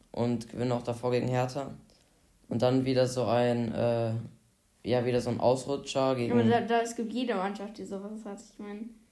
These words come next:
Speaker 2: das ist normal. Guck mal, Bay-, selbst Bayern, die beste Mannschaft der Welt, hat gegen,
Speaker 1: Ja,
Speaker 2: äh,
Speaker 1: okay.
Speaker 2: Bremen, äh, eins eins gespielt. Im, beim letzten Spieltag,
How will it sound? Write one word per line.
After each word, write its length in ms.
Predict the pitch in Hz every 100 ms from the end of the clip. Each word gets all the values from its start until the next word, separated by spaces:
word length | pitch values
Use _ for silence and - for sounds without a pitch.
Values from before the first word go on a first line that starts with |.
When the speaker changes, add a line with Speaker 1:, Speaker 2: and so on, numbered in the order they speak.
| _ _
Speaker 2:
das 160 | - 233
ist 140 | 262
normal. 600 | 226 214 226 247 190 196 - - _
Guck 80 | 220
mal, 80 | 214
Bay-, 340 | - 233 151
selbst 320 | 226 226 233
Bayern, 300 | 240 233 220
die 80 | 202
beste 340 | 208 233 - 220
Mannschaft 380 | 214 220 214
der 120 | 202 202
Welt, 280 | 214 202
hat 120 | - -
gegen, 360 | 190 190 196 - - -
Speaker 1:
Ja, 80 | -
Speaker 2:
äh, 160 | 202
Speaker 1:
okay. 100 | 190 -
Speaker 2:
Bremen, 600 | 202 208 202 202 196 190
äh, 840 | 190 196 190 208 - - _ -
eins 160 | 202 196
eins 320 | 190 196 208
gespielt. 500 | - - 208 196 220 - - _
Im, 340 | 202 202 - -
beim 200 | 202 202
letzten 260 | 208 -
Spieltag, 560 | - - 202 202 196